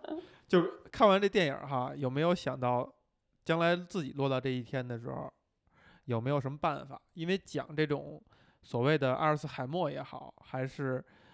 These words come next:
呃，这种认知症也好的电影儿呢，还有一些，比如说几年前的那个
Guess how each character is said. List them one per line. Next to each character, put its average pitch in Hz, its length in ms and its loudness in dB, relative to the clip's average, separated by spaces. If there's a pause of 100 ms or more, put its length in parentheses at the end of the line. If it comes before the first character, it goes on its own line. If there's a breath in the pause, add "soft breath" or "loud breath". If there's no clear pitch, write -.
(160)
呃， 135 380 -6 (240)
这 131 120 -2
种 120 160 0
认 139 160 0
知 151 100 0
症 147 240 0
也 127 80 -2
好 127 160 -6
的 135 80 -8
电 131 200 -2
影 135 60 -8
儿 135 80 -12
呢， 143 60 -10
还 139 200 -2
有 160 140 0
一 156 120 -12
些， 123 400 -14
比 - 80 -8
如 135 100 0
说 165 100 4
几 147 160 -8
年 131 220 -6
前 131 260 -10
的 147 100 -6
那 147 180 -4
个 139 200 -10